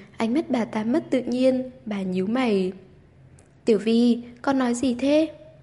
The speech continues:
"Tôi hiểu sai ý bà à? Ồ, vậy để tôi đổi cách khác để nói." Hòa Vi tỏ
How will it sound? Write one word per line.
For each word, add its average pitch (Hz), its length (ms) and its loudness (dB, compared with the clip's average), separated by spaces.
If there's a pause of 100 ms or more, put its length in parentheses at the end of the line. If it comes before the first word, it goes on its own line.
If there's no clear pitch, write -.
(1200)
"Tôi 240 260 6
hiểu 226 200 4 (100)
sai 233 360 -2
ý 214 100 -2
bà 220 260 2
à? 196 400 2 (440)
Ồ, 190 480 2 (220)
vậy 247 180 4
để 233 120 4
tôi 262 220 6
đổi 233 400 2
cách 269 180 0
khác 311 260 2
để 226 120 0
nói." 202 420 2 (1120)
Hòa 208 220 0
Vi 214 180 0
tỏ 208 180 -8